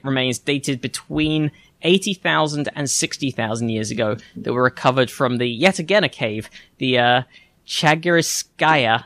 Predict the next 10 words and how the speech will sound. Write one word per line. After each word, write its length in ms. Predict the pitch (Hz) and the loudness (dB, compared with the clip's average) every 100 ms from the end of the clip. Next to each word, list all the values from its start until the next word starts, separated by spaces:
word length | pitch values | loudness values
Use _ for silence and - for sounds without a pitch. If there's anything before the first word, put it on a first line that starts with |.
| - | -6
cave, 480 | - 107 110 117 - _ | -4 -2 -4 -8 -16 _
which 280 | - 123 117 | -8 -6 -2
is 340 | 120 117 - - _ | -2 -2 -6 -10 _
located 560 | 127 127 131 123 123 117 | -4 0 0 0 0 -2
in 200 | 117 110 | -2 -2
Russia's, 680 | 117 123 - 120 113 117 - - - | -2 -2 -2 0 0 -4 -6 -14 -6
uh, 40 | - 117 127 | 0 0 0
Altai 180 | 117 110 | 0 0
Mountains. 680 | 113 107 107 98 82 - - _ _ _ _ _ _ _ _ - - - | 0 -2 -4 -8 -6 -8 -8 _ _ _ _ _ _ _ _ -20 -20 -8
Uh, 300 | - 104 98 | -2 0 0